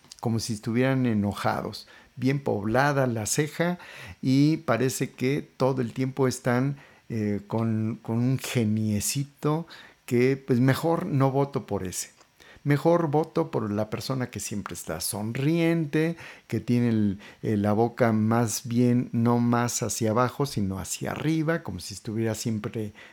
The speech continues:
riendo, con las cejas no en forma de V, sino un poco curvas, como diciendo, "Qué feliz soy, cómo soy tolerante, cómo entiendo a toda la gente".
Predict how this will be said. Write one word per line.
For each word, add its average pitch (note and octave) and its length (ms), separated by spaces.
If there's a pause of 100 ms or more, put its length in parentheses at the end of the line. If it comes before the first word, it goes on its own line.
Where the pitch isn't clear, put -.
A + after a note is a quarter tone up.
riendo, D3+ 720 (880)
con A#2 200
las A2 140
cejas C3 540 (320)
no A#2+ 480
en G#2+ 120
forma A#2 420
de G#2 160
V, C#3 320
sino G#2+ 400
un G#2+ 180
poco A2 480 (360)
curvas, C3+ 640
como G2+ 340
diciendo, A2+ 580
"Qué D#3+ 120
feliz A2+ 340
soy, D3 640 (380)
cómo B2+ 760
soy B2 360
tolerante, B2 1160 (340)
cómo B2+ 520
entiendo B2+ 680
a G#2 80
toda A#2 220
la G2 120
gente". A#2+ 580